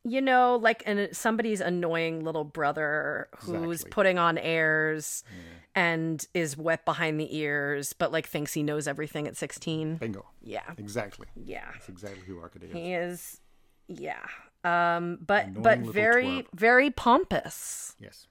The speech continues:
Speaker 1: Very much feeling himself.
Speaker 2: Yeah.
Speaker 1: Um,
Speaker 2: Yeah.
Speaker 1: and so, of course, Dante jumps in
Speaker 2: Mm-hmm.
Speaker 1: and,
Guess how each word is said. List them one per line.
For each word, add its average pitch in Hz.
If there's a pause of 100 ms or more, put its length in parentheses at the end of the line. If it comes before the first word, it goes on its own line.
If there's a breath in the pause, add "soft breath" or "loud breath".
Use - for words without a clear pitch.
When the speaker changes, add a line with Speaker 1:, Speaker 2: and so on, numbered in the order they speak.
(220)
Speaker 1:
Very 202
much -
feeling 175
himself. - (100)
Speaker 2:
Yeah. 165
Speaker 1:
Um, 165 (100)
Speaker 2:
Yeah. 107 (840 loud breath)
Speaker 1:
and 214
so, 240
of 240
course, 254
Dante 226
jumps 180
in 175 (360)
Speaker 2:
Mm-hmm. 104
Speaker 1:
and, 175